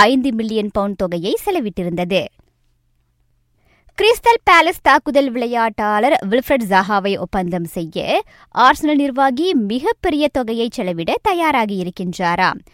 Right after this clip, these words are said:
அடுத்த பருவத்திற்கான சாம்பியன்ஸ் லீக்குக்கு தகுதி பெறாததால், இப்பருவத்தில் ஆட்டக்காரர்களை வாங்க நான்கு கோடி பவுண்ட் மட்டுமே த கன்னர்ஸுக்கு ஒதுக்கப்பட்டுள்ள நிலையில், ஜஹாவை வாங்க உனாய் எமரி அணியிடமிருந்து கூடுதல் நிதி கோருவார் என கூறப்படுகின்றது.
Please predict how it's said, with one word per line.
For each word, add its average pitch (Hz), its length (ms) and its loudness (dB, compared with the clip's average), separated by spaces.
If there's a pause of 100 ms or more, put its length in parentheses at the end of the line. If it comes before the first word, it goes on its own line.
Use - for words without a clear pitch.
(340)
அடுத்த 311 280 6
பருவத்திற்கான 294 760 0
சாம்பியன்ஸ் 269 500 -2
லீக்குக்கு 233 460 -6
தகுதி 208 320 -2
பெறாததால், 175 640 -2 (340)
இப்பருவத்தில் 330 600 0 (100)
ஆட்டக்காரர்களை 233 720 -2
வாங்க 170 420 -6 (360)
நான்கு 277 380 0
கோடி 311 300 0
பவுண்ட் 254 220 2
மட்டுமே 180 400 -4
த 247 120 4
கன்னர்ஸுக்கு 247 640 0 (120)
ஒதுக்கப்பட்டுள்ள 196 600 -4
நிலையில், 170 420 -4 (280)
ஜஹாவை 330 500 4
வாங்க 277 360 -2 (240)
உனாய் 240 340 -4
எமரி 190 340 -4 (180)
அணியிடமிருந்து 277 800 2 (140)
கூடுதல் 294 500 2
நிதி 233 300 -2
கோருவார் 220 480 0
என 208 340 -2
கூறப்படுகின்றது. 180 840 -4